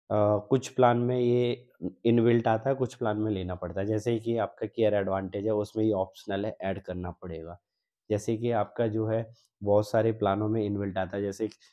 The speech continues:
केयर के पुराने प्लानों में आ जाता था, जैसे कि आपके नॉर्मल अगर आप देखेंगे सीनियर, अ, वाला प्लान है उसमें भी इनबिल्ट आता है, पर सुप्रीम में, एडवांटेज में ये लेना पड़ता है।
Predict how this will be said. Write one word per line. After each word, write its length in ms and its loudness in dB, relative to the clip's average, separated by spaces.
केयर 140 2
के 120 -2
पुराने 360 -2
प्लानों 340 -6
में 120 -4
आ 100 -2
जाता 360 -6
था, 260 -10
जैसे 360 -12
कि 200 -12
आपके 440 -4
नॉर्मल 440 -4
अगर 200 -4
आप 120 -2
देखेंगे 500 -6
सीनियर, 480 -6
अ, 140 -2
वाला 240 2
प्लान 400 -2
है 280 -6
उसमें 340 -10
भी 140 -4
इनबिल्ट 400 -8
आता 200 -8
है, 120 -10
पर 60 -8
सुप्रीम 480 -2
में, 380 -4
एडवांटेज 560 -6
में 120 -2
ये 120 0
लेना 300 -2
पड़ता 380 -12
है। 80 -14